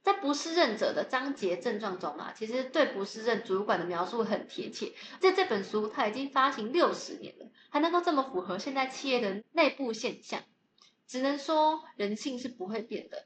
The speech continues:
也不禁让我反思自己的职涯规划，是不是像社会普遍期待的，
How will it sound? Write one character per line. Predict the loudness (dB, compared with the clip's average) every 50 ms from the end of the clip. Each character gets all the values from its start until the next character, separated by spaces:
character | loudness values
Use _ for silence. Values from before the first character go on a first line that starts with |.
| _ _ _
也 | -4 -4
不 | 2 2 2
禁 | 2 4 2
让 | 4 4 4
我 | 4 4
反 | 4 4 2 2
思 | 0 -8 -10
自 | -6 -4 -6
己 | -4
的 | -4 -4
职 | -6 -6 -10 -8
涯 | -6 -6 -6 -6 -6
规 | -6 -8 -6 -6
划， | 0 0 0 0 -2 -10 _
是 | -2 0 0
不 | 2
是 | 2 2 2
像 | 2 2 0 2
社 | 4 2 2
会 | 4 2 -2
普 | 0 -2 -4
遍 | -4 -4 -6
期 | -6 -6 -6 -6 -2
待 | 0 0 0 0
的， | -2 -6 -6 -8 -8